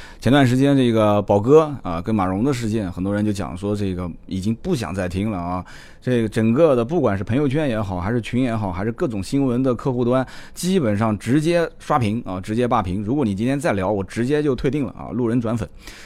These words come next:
这件事情呢，其实我也不想聊细节，但是关键问题是实在挡不住这一颗八卦的心啊。很多人讲说，那你怎么不关心一些大事呢？对吧？前两天除了这个戏子啊，这个人家讲叫戏子是吧？这是，这个我觉得啊，太难听了，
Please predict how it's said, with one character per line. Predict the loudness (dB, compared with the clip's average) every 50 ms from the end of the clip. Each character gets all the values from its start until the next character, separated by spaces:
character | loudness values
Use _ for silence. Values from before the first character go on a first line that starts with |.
| -12 -4
这 | 0 2
件 | 2 2 2
事 | 2 2
情 | 2 2
呢， | 2 2 0
其 | 0 0 0
实 | 0 2
我 | 2 2 2
也 | 2 0
不 | -2
想 | -6 -6 -6
聊 | -6 -6 -6
细 | -6 -6 -6 -6
节， | -6 -8 -8
但 | -6 -4 -4
是 | -4
关 | -2 -2 -2
键 | 0 0 -2
问 | -2 -2
题 | -2 -4 -4
是 | -4 -6 -6
实 | -8 -8 -8 -4 0 0 0
在 | 2 2 0 0 0
挡 | -2 -2 -2 -2 0
不 | 0 0
住 | 0 0 0
这 | 0 0
一 | 0 0 0
颗 | 0 -2 -2
八 | -2 -2 -2 -2 0
卦 | 0 0 0
的 | 0 -2
心 | -4 -6 -6 -8 -10 -10 -12
啊。 | -12 -10
很 | -6 -2 0
多 | 0
人 | 0 0 0
讲 | 0 0 0
说， | -2 -2
那 | -2 -2
你 | -2
怎 | -2 -2 -4
么 | -4
不 | -4 -4
关 | -4 -2 -2 -2
心 | -2 -4 -4
一 | -4
些 | -4 -4
大 | -4 -2 -4 -4 -4 -6
事 | -8 -6 -4 -4
呢？ | -4 -4 -4 -2
对 | 2 2
吧？ | 2 2 2 -2 -10 -18 -18 -18 -18 -14 -2
前 | 2 4
两 | 4 4 4 2
天 | 2 0 0 -4 -6
除 | -6 -2 2 2
了 | 4 4
这 | 2 0
个 | 0 -2
戏 | -2 -4 -4 -2 -2
子 | -2 -4 -6 -8 -10 -10 -8
啊， | -6 -6 -6 -6 -6 -8
这 | -6 -4
个 | -4 -4
人 | -2 -2
家 | -2 -2 -2
讲 | -4 -4 -4
叫 | -4 -4
戏 | -4 -4 -4 -4 -4
子 | -4 -6 -10
是 | -10 -8
吧？ | -8 -8 -6
这 | -6 -6 -6
是， | -6 -8
这 | -8 -6
个 | -6 -4
我 | -4 -4 -6 -6 -6
觉 | -4 -2
得 | 0 0 0
啊， | 0 -2
太 | -2 -2 -2
难 | -2 -2 -2
听 | -2 -2 -4
了， | -4